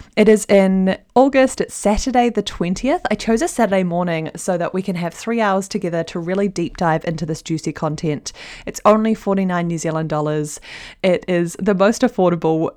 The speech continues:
lesson that you will ever learn in your business that I think is gonna be so, so pivotal for your business growth moving forward. So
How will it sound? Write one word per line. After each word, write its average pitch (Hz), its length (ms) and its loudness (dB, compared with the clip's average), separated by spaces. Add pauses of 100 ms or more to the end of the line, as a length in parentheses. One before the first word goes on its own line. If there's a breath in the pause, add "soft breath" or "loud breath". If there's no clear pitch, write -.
lesson 185 440 0
that 165 140 2
you 170 180 -2
will 165 200 0
ever 202 240 2
learn 170 240 4
in 160 120 -2
your 156 120 0
business 147 500 -4
that - 160 -4
I 156 140 -4
think 160 260 -6
is 160 140 -8
gonna 151 140 -4
be 151 120 -2
so, 175 380 -2
so 160 200 -6
pivotal 147 520 -6
for - 140 -10
your 147 120 -4
business - 380 -8
growth 151 340 -4
moving 151 300 -4
forward. 170 480 0 (500 loud breath)
So 202 320 4